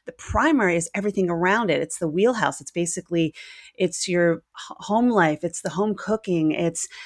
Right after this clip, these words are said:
your, your re-, uh, religious and spirituality. It is your family, your connections. It's an entire wheel. And if we have a piece of that wheel missing, then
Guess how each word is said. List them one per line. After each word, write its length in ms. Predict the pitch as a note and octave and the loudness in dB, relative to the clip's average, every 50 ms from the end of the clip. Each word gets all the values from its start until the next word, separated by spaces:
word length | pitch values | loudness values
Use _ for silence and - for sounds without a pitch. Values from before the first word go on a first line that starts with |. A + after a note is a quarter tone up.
| - - - _ _ | -18 -20 -20 _ _
your, 420 | - F3+ D#3+ E3+ E3+ E3 E3 E3 - | -2 2 4 6 6 6 4 4 0
your 240 | - E3 E3 E3 | -2 -2 -2 0
re-, 200 | D#3+ D#3+ E3+ E3 - | 0 2 2 2 2
uh, 160 | - E3 D#3+ - - _ - | 0 -4 -4 -6 -10 _ -6
religious 720 | E3 E3+ D#3 D#3+ E3+ G3 A#3+ A#3 B3 A3 - - - - | -6 -4 -2 0 2 2 2 2 0 -4 -4 -6 -6 -4
and 180 | E3+ F3+ D#3+ | -4 -6 -6
spirituality. 1000 | - - G3 G3 F#3+ F3+ - - G3 F#3 F#3+ A3+ A#3+ A3+ G#3+ G3 F3+ D#3+ D#3 D3+ C#3+ | -6 -6 -4 -4 -4 -4 -4 -4 -4 0 2 2 2 2 0 0 0 -2 -2 -2 -4
It 200 | - - F3 E3 | -2 -4 -2 -2
is 220 | E3+ E3 D#3+ - | -2 -2 -4 -4
your 320 | F3 E3 E3 E3 D#3+ D#3 - - - - - _ | -2 0 2 2 2 0 -4 -10 -20 -20 -20 _
family, 480 | _ - - - G#3+ A3 A#3+ A#3+ A3 G3 | _ -14 -4 -2 0 0 0 2 2 2
your 120 | E3 D#3+ D#3 | 2 0 -2
connections. 680 | - - G3 F3+ F#3+ G3+ A3 - - F#3+ E3+ E3 - - | -4 -4 0 0 2 0 0 -2 0 0 0 0 0 -4
It's 160 | - F#3+ - | -8 -8 -4
an 60 | G#3+ G3+ | 0 0
entire 680 | G3+ G#3 G#3 - - - A#3 A#3 B3 B3 A#3 G#3+ G3+ | 0 0 0 -4 -6 -6 -4 -4 -2 -2 0 -2 -2
wheel. 640 | F3+ D#3+ D#3+ E3+ F#3 A3+ B3 A3+ E3 - - - - - - - - - - - _ _ | -2 -4 -4 -4 -2 0 0 2 2 0 -2 -4 -8 -12 -18 -18 -18 -18 -20 -20 _ _
And 400 | G3 F#3+ F#3+ F#3+ F#3+ G3 F#3 - - _ | 4 6 6 6 6 4 0 -2 -6 _
if 200 | - G#3 G3+ G#3 | -2 -2 -2 -4
we 320 | G#3 G3 A#3 B3 C4 C4+ | -4 -2 -2 0 0 0
have 260 | C#4 C4+ - C4 C4 | 0 2 2 2 2
a 120 | B3 A#3+ A#3+ - _ | 2 -2 -4 -6 _
piece 320 | - - C4+ C4+ C4+ - | -10 -6 -6 -4 -2 -2
of 120 | D4 B3+ A3+ | -4 -2 0
that 220 | B3+ A#3+ A3 - | 0 0 0 -2
wheel 240 | A3 A#3 A#3 A#3 A#3 | -4 -2 -2 -2 -2
missing, 680 | A3 A3+ C4 C#4+ F4 - D4+ C4 G3+ F3 E3 E3+ F3+ F#3 - - - - - _ | -4 -4 -4 -4 -4 -6 -6 -4 -4 -2 -2 -4 -4 -6 -10 -16 -20 -20 -18 _
then 460 | - F#3 A3 G#3+ G#3+ G#3+ G#3+ G#3+ G3 | -6 0 2 2 2 2 0 -2 -4